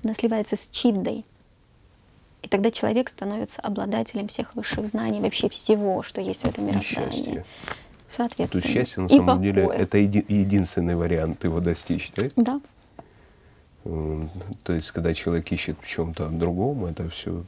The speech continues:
Speaker 2: э, в-, иллюзорные пути.
Speaker 1: А счастье — это только состояние покоя. Покой — это любовь,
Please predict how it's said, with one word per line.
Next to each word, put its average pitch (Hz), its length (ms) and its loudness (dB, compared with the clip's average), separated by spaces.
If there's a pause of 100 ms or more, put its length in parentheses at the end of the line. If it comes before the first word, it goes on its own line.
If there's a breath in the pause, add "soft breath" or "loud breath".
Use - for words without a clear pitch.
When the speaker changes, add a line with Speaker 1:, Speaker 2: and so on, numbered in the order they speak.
(140)
Speaker 2:
э, 92 500 -6 (180)
в-, 87 120 -6 (280)
иллюзорные 82 580 -2
пути. - 420 -8 (1300 loud breath)
Speaker 1:
А 233 80 2
счастье — 277 580 2
это 240 140 -8
только 233 260 -2
состояние 226 560 -2
покоя. 226 540 -4 (560 loud breath)
Покой — 247 380 6
это 240 120 -2
любовь, 220 420 -2